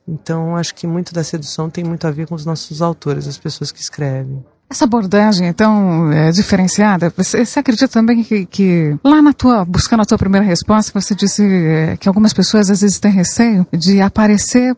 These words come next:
Speaker 2: por causa desse contexto do Brasil de fazer sucesso, do empresário que faz sucesso,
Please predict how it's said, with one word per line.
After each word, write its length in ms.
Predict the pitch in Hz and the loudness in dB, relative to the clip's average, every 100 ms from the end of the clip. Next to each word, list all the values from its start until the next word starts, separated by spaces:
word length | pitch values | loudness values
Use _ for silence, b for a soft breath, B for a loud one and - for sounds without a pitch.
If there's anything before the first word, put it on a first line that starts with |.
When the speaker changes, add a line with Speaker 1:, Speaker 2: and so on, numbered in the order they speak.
| _ | _
Speaker 2:
por 160 | 302 - | -6 0
causa 260 | 311 311 | 0 2
desse 320 | 320 339 320 - | 0 -4 -4 -8
contexto 720 | 415 381 370 415 - - 214 | -10 -6 -2 -2 -2 0 2
do 160 | 196 | 2
Brasil 460 | 190 180 175 170 220 | 2 2 2 2 0
de 180 | 175 202 | 0 -4
fazer 300 | - 190 190 | 0 0 -2
sucesso, 640 | - - 196 214 208 - | -4 -4 0 2 2 0
do 60 | 185 | -2
empresário 380 | 185 180 196 180 | 0 0 0 0
que 60 | |
faz 140 | 196 - | -2 -2
sucesso, 520 | 170 - 202 202 | -4 0 0 0